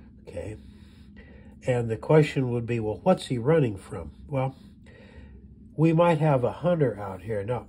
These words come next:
man is pretty simple in these very early ones. Okay, he's just basically a carrot.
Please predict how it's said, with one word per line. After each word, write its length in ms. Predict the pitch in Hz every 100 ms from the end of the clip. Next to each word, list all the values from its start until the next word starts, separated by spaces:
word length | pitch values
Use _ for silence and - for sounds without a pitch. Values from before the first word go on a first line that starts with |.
| -
man 320 | 151 208 202
is 120 | 135
pretty 340 | - 185 170
simple 480 | 151 - 170 151 113
in 60 | 104
these 160 | 107
very 340 | 95 131 131 117
early 240 | 123 110
ones. 320 | 95 85 - - - - - - -
Okay, 140 | - 110
he's 140 | 113
just 240 | 104 135 -
basically 580 | 139 131 127 - - -
a 60 |
carrot. 460 | - - 139 160